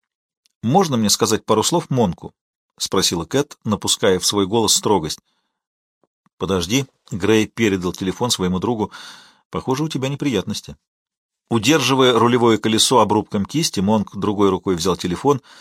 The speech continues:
Зажав его между плечом и подбородком, он снова схватил руль здоровой рукой. «Привет, крошка»,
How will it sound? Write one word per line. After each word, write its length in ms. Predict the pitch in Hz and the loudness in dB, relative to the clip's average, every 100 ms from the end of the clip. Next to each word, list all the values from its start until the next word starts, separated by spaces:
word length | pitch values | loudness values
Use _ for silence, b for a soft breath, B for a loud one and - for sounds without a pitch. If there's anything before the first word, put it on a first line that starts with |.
| B B B B - | B B B B -4
Зажав 400 | - 110 123 117 | 2 4 4 0
его 260 | 113 101 | 0 2
между 300 | 101 104 101 | 2 0 -2
плечом 380 | 98 107 - 120 | -4 -2 0 0
и 140 | - 101 | -2 -6
подбородком, 560 | 98 101 127 139 98 | -2 2 2 0 -2
он 100 | 101 | 0
снова 260 | - 110 85 | 0 0 0
схватил 380 | - 92 101 95 | 0 -2 -2 -4
руль 180 | 90 | -4
здоровой 340 | 82 90 87 87 | -2 -2 -2 -4
рукой. 340 | 87 120 120 - _ _ _ | -4 -4 -6 -10 _ _ _
«Привет, 300 | - 147 190 | -2 0 2
крошка», 420 | - - - 80 | 4 4 4 -4